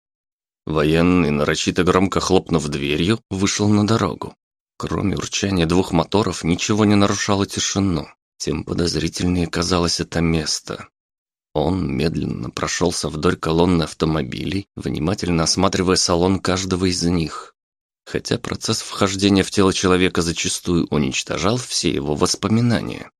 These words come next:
на сто таких находился один,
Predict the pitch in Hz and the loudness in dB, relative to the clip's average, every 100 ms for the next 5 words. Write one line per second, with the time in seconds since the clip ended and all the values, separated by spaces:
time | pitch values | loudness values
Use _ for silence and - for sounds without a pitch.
0 | _ - - 69 - - - 90 - 65 | _ -6 -2 -2 -2 -4 -4 -4 -2 -4
1 | - 69 67 73 82 95 - 78 71 69 | -2 -4 -2 0 2 0 0 -2 -2 0
2 | 87 80 | 0 0